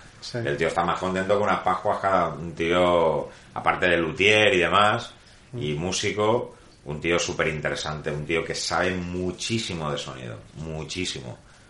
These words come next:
Speaker 2: Tiene una colección de Showmans inmensa y de Jam Masters antiguas y sabe lo que, sa-, sabe lo que quiere.
Speaker 1: Sí.
Speaker 2: Sabe lo que quiere.
Speaker 1: Es curioso el tema del sonido, eh, porque, bueno, el otro día había una reflexión, ¿no? De,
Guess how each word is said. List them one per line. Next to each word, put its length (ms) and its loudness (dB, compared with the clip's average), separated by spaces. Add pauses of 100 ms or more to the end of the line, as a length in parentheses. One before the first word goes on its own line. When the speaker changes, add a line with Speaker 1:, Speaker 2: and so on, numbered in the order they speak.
(120)
Speaker 2:
Tiene 160 -6
una 120 0
colección 420 -2
de 100 -4
Showmans 640 -6
inmensa 560 -6
y 40 -4
de 180 -4
Jam 160 -6
Masters 560 -8 (800)
antiguas 640 2
y 80 -6
sabe 320 -4
lo 200 -6
que, 440 -10
sa-, 320 -18
sabe 260 -6
lo 100 -8
que 120 -10
quiere. 260 -12
Speaker 1:
Sí. 260 -12 (320)
Speaker 2:
Sabe 200 -10
lo 100 -14
que 60 -20
quiere. 260 -14
Speaker 1:
Es 120 -10
curioso 360 0
el 80 -2
tema 240 2
del 100 2
sonido, 480 2 (600)
eh, 680 0
porque, 280 -2
bueno, 160 0
el 60 0
otro 120 -4
día 120 6
había 140 6
una 120 4
reflexión, 500 -2
¿no? 80 -2
De, 220 -2